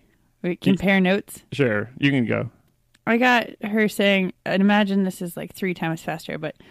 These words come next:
Speaker 1: "The air conditioner is on the fritz. All those kids in my house, and it would be like a sauna. So my mom freaked out, and I thought, like, music. So my theme's gonna be Powerline Goes Rainforest."
Speaker 2: Too much?
Speaker 1: What?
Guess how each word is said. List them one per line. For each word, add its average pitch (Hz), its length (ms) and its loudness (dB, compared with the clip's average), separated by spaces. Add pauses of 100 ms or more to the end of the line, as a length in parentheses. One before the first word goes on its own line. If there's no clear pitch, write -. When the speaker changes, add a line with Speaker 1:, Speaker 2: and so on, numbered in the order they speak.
(200)
Speaker 1:
"The 226 140 6
air 277 80 4
conditioner 262 460 4
is 202 120 0
on 202 160 2
the 185 80 0
fritz. - 520 -4
All 208 140 2
those 226 180 4
kids 202 280 0
in 208 100 4
my 190 160 2
house, 190 300 -2
and 180 120 -2
it - 80 -2
would 185 140 -4
be 196 160 0
like 180 160 -2
a 185 40 -6
sauna. 175 440 0
So - 160 -6
my 175 120 -2
mom 208 260 4
freaked 185 320 -6
out, 165 300 -2
and 170 140 -4
I 175 80 -2
thought, 180 300 -4
like, 190 340 -2
music. 240 520 2 (480)
So - 160 2
my 240 180 6
theme's 247 320 4
gonna 202 240 2
be 175 260 -2 (160)
Powerline 202 680 2
Goes 170 340 -2
Rainforest." - 760 -6 (340)
Speaker 2:
Too 110 100 -4
much? - 340 -6 (1000)
Speaker 1:
What? 190 240 2